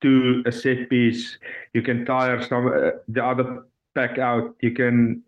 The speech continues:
there's, there's not just, it's not just the scrum. It's not just a restart of, because there was a knock on. There's so much in that, that, that can, if,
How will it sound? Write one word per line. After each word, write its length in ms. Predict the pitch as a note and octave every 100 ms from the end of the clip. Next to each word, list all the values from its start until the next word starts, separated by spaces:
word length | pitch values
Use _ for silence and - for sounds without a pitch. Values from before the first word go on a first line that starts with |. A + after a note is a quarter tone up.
| - - - -
there's, 420 | - C3 C3 -
there's 240 | C3+ B2+ D3+
not 260 | C#3+ C#3
just, 320 | C#3 C3 C3 - _ -
it's 200 | A#2 C3
not 220 | C3 B2+
just 240 | A#2+ A#2+
the 80 | A#2
scrum. 480 | - B2+ A#2+ A#2 - -
It's 180 | G#2
not 220 | B2+ A#2+ A#2+
just 320 | A#2+ A#2 A#2+ _ _ _ -
a 160 | A#2
restart 760 | A#2 B2 B2 - A#2+ A#2+ A#2 A#2 A#2
of, 160 | A2+ A2+ - - - - - -
because 300 | - - B2 A#2+
there 120 | A#2+
was 200 | A2+ A2+
a 60 |
knock 260 | A#2+ B2 A#2+
on. 320 | A#2+ G#2+ - _
There's 360 | B2+ A#2 - -
so 220 | - C#3+
much 500 | C3+ B2+ B2 - - _ _ _
in 240 | C#3 C3+ B2+
that, 400 | B2 A#2 A#2+ - -
that, 320 | A#2+ A2 - _ - - - -
that 200 | A#2 A#2
can, 440 | B2+ A#2+ A2+ E2+ - _ _ _ _ -
if, 120 | A#2